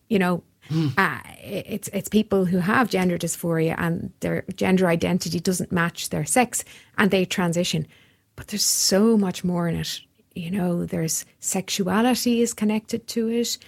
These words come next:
Speaker 1: there's identity, there's other factors. But from what I understand, um, we have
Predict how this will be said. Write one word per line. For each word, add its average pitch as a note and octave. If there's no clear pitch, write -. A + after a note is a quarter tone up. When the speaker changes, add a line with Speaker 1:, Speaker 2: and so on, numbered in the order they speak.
Speaker 1:
there's F3
identity, G#3+
there's F3
other G#3
factors. F#3
But A3
from A3
what C#4
I D#4
understand, G#3
um, F#3
we G#3
have G#3